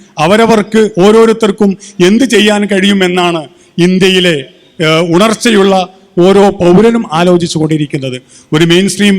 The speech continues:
മീഡിയയിൽ നിന്ന്, മാധ്യമത്തിൽ നിന്ന് താൻ വഴിമാറി, വഴിമാറി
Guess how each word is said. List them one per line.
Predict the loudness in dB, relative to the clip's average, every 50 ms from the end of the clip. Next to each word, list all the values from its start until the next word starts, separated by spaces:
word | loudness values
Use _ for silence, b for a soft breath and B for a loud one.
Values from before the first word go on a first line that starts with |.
| -2 -2 0
മീഡിയയിൽ | 0 0 0 0 0 0 0 0
നിന്ന്, | -2 -2 0 0
മാധ്യമത്തിൽ | -2 0 0 -2 -2 -2 -2 -2 0 0
നിന്ന് | 0 0 0 -2 -6 B B B B B -2
താൻ | 0 0 2 2 2
വഴിമാറി, | 0 0 0 0 -2 -2 -4 -6 -6 -4 -2 -2 0 0
വഴിമാറി | 0 0 0 0 0 0 0 -2 -4